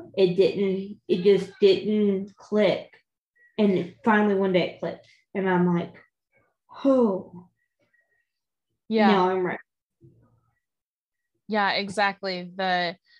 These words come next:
Speaker 2: the timing of things. And sometimes you have inner work to do before you're ready for those outer results, which sucks, uh, because doing inner work is hard. Um, but also
Speaker 1: It
Speaker 2: it's,
Speaker 1: is.
Speaker 2: it's very rewarding. <laughs>
Speaker 1: Mm-hmm.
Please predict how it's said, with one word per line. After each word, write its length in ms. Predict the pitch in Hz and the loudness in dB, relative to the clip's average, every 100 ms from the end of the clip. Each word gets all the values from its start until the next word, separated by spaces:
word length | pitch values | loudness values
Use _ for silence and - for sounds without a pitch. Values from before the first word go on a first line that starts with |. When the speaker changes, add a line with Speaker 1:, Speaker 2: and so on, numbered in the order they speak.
| _ _ _ _ | _ _ _ _
Speaker 2:
the 120 | 214 214 | -4 -4
timing 500 | - 220 214 208 196 | -2 -2 -2 -2 -6
of 120 | 185 | -8
things. 320 | 196 185 185 | -8 -6 -6
And 200 | - 220 | -6 -6
sometimes 440 | 214 233 262 247 226 | -4 -4 -2 -4 -4
you 100 | 220 | -2
have 220 | 208 202 185 - | -2 -4 -8 -10
inner 260 | 202 240 240 | -6 -6 -4
work 260 | 175 170 _ | -4 -6 _
to 100 | - | -12
do 300 | 175 175 160 | -10 -8 -8
before 360 | 180 185 - 185 | -10 -14 -8 -6
you're 220 | 190 185 | -6 -8
ready 340 | 180 185 233 208 | -6 -4 -2 -4
for 200 | - 180 | -6 -8
those 200 | 180 175 | -8 -6
outer 280 | 196 185 185 | -6 -4 -6
results, 640 | 180 170 180 196 - - - | -8 -10 -8 -8 -10 -14 -10
which 340 | 170 170 - | -10 -8 -10
sucks, 500 | - 190 160 - - - | -6 -4 -6 -8 -16 -12
uh, 240 | 175 165 | -10 -10
because 440 | 180 175 170 175 | -12 -10 -10 -10
doing 280 | 175 180 175 | -10 -8 -8
inner 180 | 180 185 | -8 -8
work 200 | 175 170 | -8 -10
is 80 | 165 | -8
hard. 300 | 202 180 185 - - - | -2 0 -2 -8 -16 -4
Um, 320 | 208 196 196 | -2 -2 -2
but 160 | 196 226 | -2 0
also 360 | 285 320 262 214 | 0 0 2 0
Speaker 1:
It 80 | 208 | 0
Speaker 2:
it's, 100 | 196 | -4
Speaker 1:
is. 60 | |
Speaker 2:
it's 100 | 254 247 | -6 -2
very 200 | 285 302 | 0 0
rewarding. 540 | 285 226 185 160 202 - - - | -4 -4 -4 -6 -10 -14 -10 -2
<laughs> 60 | 302 - - - - | -2 -4 -2 -2 0
Speaker 1:
Mm-hmm. 360 | 453 208 220 | -2 0 -2